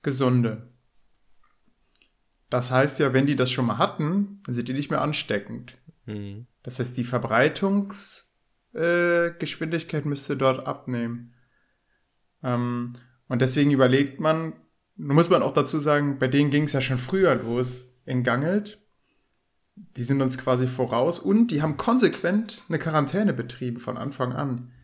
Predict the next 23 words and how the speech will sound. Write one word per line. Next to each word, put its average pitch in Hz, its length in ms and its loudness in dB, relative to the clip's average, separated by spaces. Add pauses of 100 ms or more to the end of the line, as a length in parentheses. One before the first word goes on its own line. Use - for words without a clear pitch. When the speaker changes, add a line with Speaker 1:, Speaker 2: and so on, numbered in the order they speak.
(380)
Speaker 1:
Das 127 180 -4
fing - 420 -4
nach, 156 440 -2
äh, 139 260 0
Karneval 143 640 2
an, 131 420 -2 (800)
weil 120 160 2
da, 120 840 2
äh, 120 40 -8 (300)
ja, 101 300 -8
das 120 160 -10
hat 139 100 -6
man 127 100 -4
vielleicht 123 200 -4
ein 123 60 -2
bisschen 120 200 -4
mitbekommen, 120 640 -6
da, 113 260 -4
da 113 400 -6 (260)
ging 135 200 -2
es 123 240 0
von 117 220 -2
aus. 113 460 -2